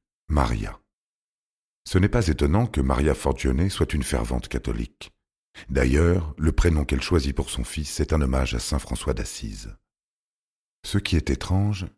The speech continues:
c'est que quelques éléments connus de la vie de Francesco semblent être identiques à celle de saint François.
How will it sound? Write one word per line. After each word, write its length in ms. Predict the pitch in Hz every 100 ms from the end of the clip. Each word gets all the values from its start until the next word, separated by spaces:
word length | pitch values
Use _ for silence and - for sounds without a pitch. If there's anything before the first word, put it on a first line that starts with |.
| -
c'est 180 | -
que 80 | 78
quelques 400 | 76 104 - 71
éléments 300 | 69 64 55
connus 320 | - 82 69
de 80 | 60
la 100 | 58
vie 140 | 62 69
de 80 |
Francesco 840 | - - 69 - - - - 65 - _ _ -
semblent 240 | - 87
être 200 | 78 -
identiques 480 | 98 65 - 82 -
à 40 | 69
celle 280 | - 65
de 80 | 57
saint 180 | - 58
François. 580 | - 50 - - -